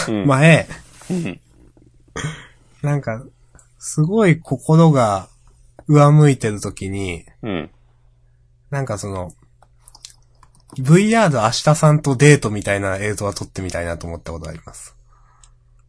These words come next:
Speaker 1: お、やろうよ。やろうよっていうか、やってください。
Speaker 2: それは僕はやんないといけないですね。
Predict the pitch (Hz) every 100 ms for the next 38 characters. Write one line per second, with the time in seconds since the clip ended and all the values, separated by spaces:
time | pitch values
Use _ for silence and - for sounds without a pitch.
0 | _ _ _ _ - - _ _ _ _
1 | _ _ _ - 120 120 139 120 120 107
2 | - - _ _ _ _ _ _ - -
3 | - - - _ 120 151 233 202 - 104
4 | 101 - 123 95 - _ _ - - 98
5 | - 117 107 101 87 - _ - 165 165
6 | 135 147 196 185 180 170 160 95 95 87
7 | - 92 -